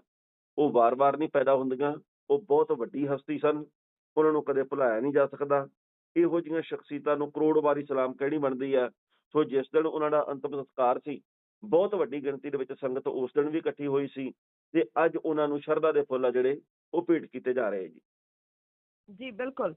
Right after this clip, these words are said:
Speaker 2: ਟਾਣਾ ਸਾਹਿਬ, ਗਰਮੀ ਨੇ ਕਹਿੰਦੇ ਪੂਰੇ ਚੰਗਿਆੜੇ ਕੱਢੇ ਹੋਏ ਨੇ ਜੀ ਪੰਜਾਬ ਦੇ ਵਿੱਚ।
Speaker 1: ਬਿਲਕੁਲ ਜੀ, ਪੰਤਾਲੀ ਡਿਗਰੀ ਤੱਕ ਤਾਂ ਪੰਜਾਬ ਦੇ ਵਿੱਚ ਟੈਂਪਰੇਚਰ ਹੋ ਗਿਆ। ਪੰਤਾਲੀ ਤਾਂ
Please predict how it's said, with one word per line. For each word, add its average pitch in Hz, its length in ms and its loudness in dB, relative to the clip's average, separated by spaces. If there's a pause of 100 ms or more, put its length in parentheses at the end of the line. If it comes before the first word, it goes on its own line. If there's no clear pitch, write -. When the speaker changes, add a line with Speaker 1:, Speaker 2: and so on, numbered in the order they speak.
(320)
Speaker 2:
ਟਾਣਾ 320 160 4
ਸਾਹਿਬ, 392 220 2
ਗਰਮੀ 320 340 -4
ਨੇ 370 100 -8
ਕਹਿੰਦੇ 381 260 -8
ਪੂਰੇ 370 320 -12
ਚੰਗਿਆੜੇ 339 440 -8
ਕੱਢੇ 349 240 -14
ਹੋਏ 370 180 -8
ਨੇ 349 140 -10
ਜੀ 349 100 -10
ਪੰਜਾਬ 320 400 -10
ਦੇ 330 80 -14
ਵਿੱਚ। 330 160 -16 (340)
Speaker 1:
ਬਿਲਕੁਲ 170 320 0
ਜੀ, 220 100 -10
ਪੰਤਾਲੀ 160 640 -2
ਡਿਗਰੀ 165 260 -2
ਤੱਕ 160 220 -6
ਤਾਂ 165 160 -2
ਪੰਜਾਬ 147 340 0
ਦੇ 139 80 0
ਵਿੱਚ 139 180 -6
ਟੈਂਪਰੇਚਰ 131 460 -2
ਹੋ 104 180 -2
ਗਿਆ। 139 140 4
ਪੰਤਾਲੀ 143 480 0
ਤਾਂ 147 120 0